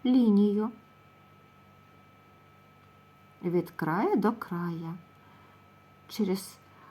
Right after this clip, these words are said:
е, невеличку відстань ще одну лінію. Погляньте, треба тр-, е, тримати пензлик не,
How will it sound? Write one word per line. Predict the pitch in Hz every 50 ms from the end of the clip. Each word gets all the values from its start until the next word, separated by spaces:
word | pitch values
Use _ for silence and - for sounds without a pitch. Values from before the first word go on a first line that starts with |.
| - - -
е, | 156 160 - -
невеличку | 190 190 190 180 190 190 180 185 180 180 - - - - - 156 156 156 190 185 - - - - - - - - - - -
відстань | 170 170 220 330 - - - - - - 151 160 165 196 - - -
ще | - - - - - - 233 233 208 190 214 - - -
одну | 185 196 190 175 190 196 190
лінію. | 190 185 190 190 180 180 180 175 170 165 165 165 165 175 196 196 - - - - _ - - - - - - - - - - - - - - - - - - - -
Погляньте, | - 196 214 208 214 202 190 175 165 165 160 165 - 156 151 - - - - - -
треба | - 190 185 185 180 170 - 165
тр-, | 160 165 - 175 160 - -
е, | 156 165 160 160 160 160 156 147 123 - - - -
тримати | - - 180 175 175 170 165 165 165 - - 160
пензлик | 160 160 - - 160 160 175 226 294 359 311 214 185 185 165 151 147 151 - - -
не, | 151 156 156 156 156